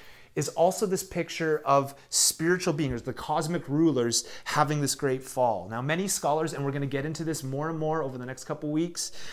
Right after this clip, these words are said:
many scholars believe that these sons of gods, as they're called, are the cosmic rulers that were given authority over creation to rule on God's behalf.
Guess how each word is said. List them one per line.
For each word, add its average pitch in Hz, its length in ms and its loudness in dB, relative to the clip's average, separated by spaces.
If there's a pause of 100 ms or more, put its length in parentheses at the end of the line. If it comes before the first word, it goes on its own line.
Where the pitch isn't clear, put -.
(140)
many 147 260 2
scholars 175 480 6
believe 156 400 0
that 120 220 0
these 160 420 0
sons 175 400 2
of 156 180 0
gods, 151 460 2
as 131 200 -6
they're 139 120 -2
called, 147 520 2 (360)
are 147 160 6
the 143 100 4
cosmic 175 640 2
rulers 165 640 0 (280)
that 151 140 6
were 147 120 4
given 165 380 2
authority 160 760 4
over 143 280 -2
creation 139 800 -2
to 135 120 -6
rule 131 360 0
on 123 140 -6
God's 110 280 -6
behalf. - 540 -14